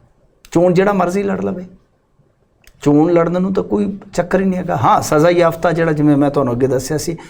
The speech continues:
ਕਿ ਸਜ਼ਾ ਯਾਫਤਾ ਵਾਲਾ ਜਿਹੜਾ ਬੰਦਾ ਹੈ, ਉਹਦਾ ਕੰਮ ਹੋਰ ਹੋ ਜਾਂਦਾ ਹੈ ਕਿ ਸਜ਼ਾ ਭੁਗਤ, ਉਸ ਤੋਂ ਬਾਅਦ ਛੇ ਸਾਲ ਪੋਲਿਟਿਕਸ ਤੋਂ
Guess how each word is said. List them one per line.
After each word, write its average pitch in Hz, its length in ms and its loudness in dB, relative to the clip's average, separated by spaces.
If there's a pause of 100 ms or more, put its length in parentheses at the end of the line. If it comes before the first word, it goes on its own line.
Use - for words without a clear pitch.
(140)
ਕਿ - 100 -2
ਸਜ਼ਾ 156 320 2
ਯਾਫਤਾ 220 440 2
ਵਾਲਾ 226 180 2
ਜਿਹੜਾ 214 280 0
ਬੰਦਾ 196 300 0
ਹੈ, 196 100 -8 (460)
ਉਹਦਾ 185 200 4
ਕੰਮ 208 240 0
ਹੋਰ 170 300 4
ਹੋ 143 80 6
ਜਾਂਦਾ 101 280 -4
ਹੈ - 80 -16 (340)
ਕਿ 143 80 2
ਸਜ਼ਾ 165 300 2
ਭੁਗਤ, 202 360 0
ਉਸ 214 160 0
ਤੋਂ 180 120 0
ਬਾਅਦ 190 180 2
ਛੇ 165 200 2
ਸਾਲ 180 380 0 (360)
ਪੋਲਿਟਿਕਸ 147 480 0
ਤੋਂ 156 480 2